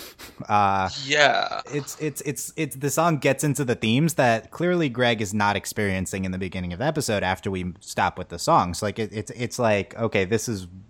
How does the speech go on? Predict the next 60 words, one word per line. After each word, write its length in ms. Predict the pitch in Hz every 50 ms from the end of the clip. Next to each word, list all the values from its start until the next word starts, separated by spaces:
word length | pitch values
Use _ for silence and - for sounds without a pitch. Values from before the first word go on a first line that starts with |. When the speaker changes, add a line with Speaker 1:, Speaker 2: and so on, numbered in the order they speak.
| - -
Speaker 1:
like, 240 | - 104 98 92 -
a 140 | 95 95 90 - _ _ _ -
general, 840 | - 110 101 - - 98 95 92 90 87 82 85 85 85 90 95
this, 220 | 98 117 107 -
it, 160 | 131 - - - - - 117 -
it's 300 | 151 143 143 165 143 -
like 200 | 190 180 156 165
we 100 | 180 143
get 220 | - 175 180 175
the 60 | 202
version 600 | 156 120 131 139 135 131 117 104 131 123 113 113
of, 560 | 117 110 113 117 113 107 107 107 107 98 95
um, 560 | 104 98 95 92 90 90 87 85 85 87 90 - _ _ _ _ _ _ _ _ _ _ -
I 60 | 139
think 180 | 139 208 233 240
this 200 | 302 294 - -
kind 180 | - 196 196
of, 60 | 165
maybe 240 | 143 139 156 170 196
it's 80 | 165 -
kind 180 | - 170 147
of 80 | 113 92
literal. 260 | 104 104 95 87 85
It's 120 | 82 - -
like, 120 | 107 95
this 160 | - 131 -
is 120 | 170 131 143
what 120 | 143 110
Greg 220 | - 110 104 104
is 100 | 98 92
actually 360 | 90 - 90 92 - - 101 90
playing 400 | - 98 95 87 87 87 87 80
to 180 | - 90 82
Steven. 540 | 80 - - 120 104 82 82 78 80 87 90 - - - - - -
And 140 | 92 95
then 80 | 98 95
he's 100 | 92 -
like, 140 | 107 95 -
"Okay, 220 | 123 104 95 98
now 140 | 95 92 90
let 100 | 87 87
me 100 | 87 82
actually 320 | 85 80 - - - 85
tell 160 | 82 - 87 76
you, 220 | 73 - - 82 85
like, 160 | 82 76 -
kinda 220 | - 82 76 73
what 100 | 67 69 80
happens." 520 | 78 69 - 76 85 101 98 92 - -
<laughs> 60 | -
Now, 160 | 107 98 95 95
this 240 | 90 120 120 -
was, 80 | 131 110
this 160 | 123 131 -
was, 120 | 139 120 113
like, 160 | 120 107 -
the 60 | 110
song 300 | - - 127 117 113 113
Speaker 2:
Yes. 120 | 110 -
Speaker 1:
summary, 480 | 92 101 90 90 90 87 87 87 92 95